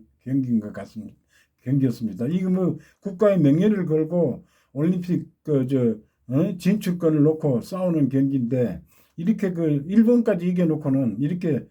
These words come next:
실망스러운 경기를, 아유, 전 진짜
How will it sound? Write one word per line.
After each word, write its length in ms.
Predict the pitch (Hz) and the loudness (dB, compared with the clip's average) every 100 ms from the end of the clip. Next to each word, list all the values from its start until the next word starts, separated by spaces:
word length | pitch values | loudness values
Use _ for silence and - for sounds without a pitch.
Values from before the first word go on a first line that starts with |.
| _ _ | _ _
실망스러운 680 | - 202 190 202 175 170 151 | -12 -4 -2 -2 -2 0 0
경기를, 560 | 135 151 151 143 120 - _ _ _ _ | 2 2 2 0 0 -6 _ _ _ _
아유, 360 | - 143 139 123 - | -6 0 2 0 -2
전 220 | 156 147 | -2 -2
진짜 400 | 165 175 170 | -2 -2 0